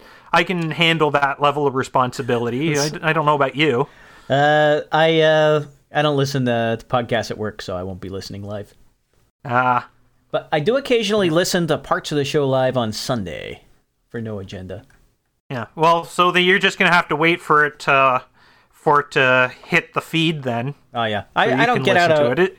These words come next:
Speaker 2: I don't get out of work until after the show's posted anyway, so it's not like
Speaker 1: Well, that's good. That's good then.
Speaker 2: Usually
Speaker 1: I've ha-,
Speaker 2: it's
Speaker 1: I've had days, I've had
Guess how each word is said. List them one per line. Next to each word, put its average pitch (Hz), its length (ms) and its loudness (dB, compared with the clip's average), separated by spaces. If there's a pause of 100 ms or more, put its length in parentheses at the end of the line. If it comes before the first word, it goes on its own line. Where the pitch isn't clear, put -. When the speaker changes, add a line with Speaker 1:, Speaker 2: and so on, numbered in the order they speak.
(120)
Speaker 2:
I 190 80 0
don't 208 140 0
get 175 100 2
out 156 140 4
of 135 80 2
work 135 180 0
until 131 160 -2
after 127 220 0
the 110 80 -6
show's 117 180 -4
posted 107 380 -6
anyway, 95 320 -10
so 113 120 -14
it's - 160 -14
not - 220 -16
like - 240 -18 (240)
Speaker 1:
Well, 247 80 4
that's 240 140 0
good. 117 280 -8
That's 180 220 0
good 110 200 -12
then. 110 220 -14 (380)
Speaker 2:
Usually 156 140 0
Speaker 1:
I've 190 180 4
ha-, 226 60 4
Speaker 2:
it's - 140 -2
Speaker 1:
I've 220 160 2
had 233 220 0
days, 202 480 0 (220)
I've 196 160 2
had 214 220 0